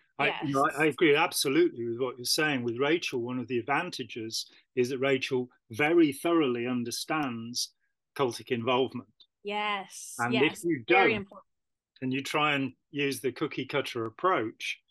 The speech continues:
Speaker 2: Mm-hmm.
Speaker 1: then, you know, disaster can en-, ensue. And I
Speaker 2: Exactly.
Speaker 1: I have a friend who's a clinical psychologist, and she did a master's degree, and she, you know, thirty years ago or whatever, twenty-five years ago,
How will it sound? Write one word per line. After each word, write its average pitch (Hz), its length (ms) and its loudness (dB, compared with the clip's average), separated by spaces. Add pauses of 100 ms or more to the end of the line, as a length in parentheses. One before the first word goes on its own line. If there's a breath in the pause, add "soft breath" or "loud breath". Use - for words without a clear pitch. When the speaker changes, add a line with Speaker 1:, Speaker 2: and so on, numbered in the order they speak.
(260)
Speaker 2:
Mm-hmm. 196 340 -10
Speaker 1:
then, 127 400 0 (220)
you 139 80 -6
know, 120 100 0
disaster 123 560 -2
can 123 280 -6
en-, 117 320 -8
ensue. 120 600 -4 (120)
And 127 200 -6
I - 220 -14
Speaker 2:
Exactly. 190 540 -8 (240)
Speaker 1:
I 147 40 0
have 165 100 2
a 165 80 4
friend 170 300 2
who's 123 140 0
a 127 60 -6
clinical 123 360 -4
psychologist, 123 920 -4 (120)
and 120 240 -4 (100)
she 131 380 -4 (320)
did 156 160 2
a 139 80 0
master's 139 380 0
degree, 117 400 -4
and 113 160 -6
she, 127 300 -4 (640)
you 98 80 -18
know, 107 120 -12
thirty 117 240 -8
years 123 220 0
ago 120 120 -2
or 110 80 -4
whatever, 110 300 -6 (380 soft breath)
twenty-five 120 340 -4
years 156 160 0
ago, 113 180 -6